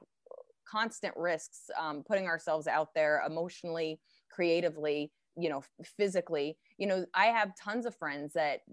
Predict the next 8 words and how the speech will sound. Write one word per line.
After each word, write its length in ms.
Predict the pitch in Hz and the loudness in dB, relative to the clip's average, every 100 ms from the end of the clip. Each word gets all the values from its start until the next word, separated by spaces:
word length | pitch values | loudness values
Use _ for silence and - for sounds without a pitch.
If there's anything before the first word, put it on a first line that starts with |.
| 185 | -8
don't 200 | 196 202 | -4 -4
put 120 | 196 196 | -6 -8
themselves 340 | 175 175 165 | -4 -4 0
out 200 | 180 214 | 0 0
there 140 | 180 | -2
because 420 | 160 160 170 160 - _ _ _ - - - | -2 -4 -4 -4 -8 _ _ _ -20 -20 -2
the 200 | 185 - | 0 0
internet 500 | 202 247 202 180 | -2 -2 0 0